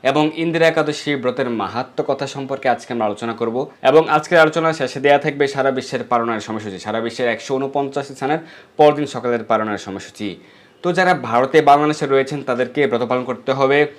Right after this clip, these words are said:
আঠাশ সেপ্টেম্বর শনিবার। শুধুমাত্র যারা আমেরিকা এবং কানাডা রয়েছেন, আমেরিকা এবং কানাডার পশ্চিমাংশের কয়েকটি প্রদেশে ব্রত পালন করতে হবে সাতাশ তারিখ। আবার যারা নিউজিল্যান্ডে রয়েছেন, সেই ক্ষেত্রে ব্রত পালন করতে হবে ঊনত্রিশ তারিখ, কারণ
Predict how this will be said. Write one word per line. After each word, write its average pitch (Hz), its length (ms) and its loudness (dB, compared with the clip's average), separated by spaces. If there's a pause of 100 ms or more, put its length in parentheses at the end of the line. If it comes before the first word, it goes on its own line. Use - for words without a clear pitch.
(220)
আঠাশ 165 540 2
সেপ্টেম্বর 131 500 0
শনিবার। 98 480 -2 (400)
শুধুমাত্র 185 540 0
যারা 175 180 4
আমেরিকা 147 520 2
এবং 160 220 2
কানাডা 143 260 4
রয়েছেন, 139 440 2
আমেরিকা 135 400 2
এবং 143 220 2
কানাডার 131 280 0 (100)
পশ্চিমাংশের 185 720 -2
কয়েকটি 160 320 2
প্রদেশে 127 480 -2 (420)
ব্রত 117 180 -2
পালন 131 180 2
করতে 127 240 -4
হবে 131 100 0
সাতাশ 101 380 -8
তারিখ। 92 240 -6
আবার 143 320 6
যারা 160 180 4
নিউজিল্যান্ডে 147 520 4
রয়েছেন, 160 260 8
সেই 135 220 -4
ক্ষেত্রে 147 300 -2
ব্রত 131 200 0
পালন 139 140 2
করতে 135 200 -6
হবে 131 100 -2
ঊনত্রিশ 170 540 -2
তারিখ, 147 180 -2
কারণ 127 180 0